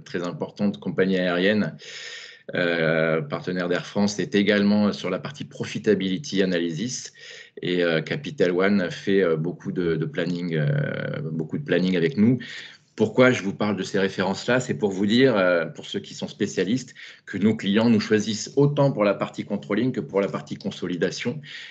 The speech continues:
Euh, les dix prochaines années, euh, qui se présentent à nous, euh, présentent un, un, un potentiel gigantesque sur, euh, ce côté performance financière, euh, dans les entreprises.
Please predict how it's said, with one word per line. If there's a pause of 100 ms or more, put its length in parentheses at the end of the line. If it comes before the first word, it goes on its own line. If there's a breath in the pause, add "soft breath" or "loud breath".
(240 loud breath)
Euh,
les
dix
prochaines
années,
euh,
qui
se
présentent
à
nous,
euh, (260)
présentent
un,
un,
un
potentiel
gigantesque
sur,
euh,
ce
côté
performance
financière,
euh,
dans
les
entreprises.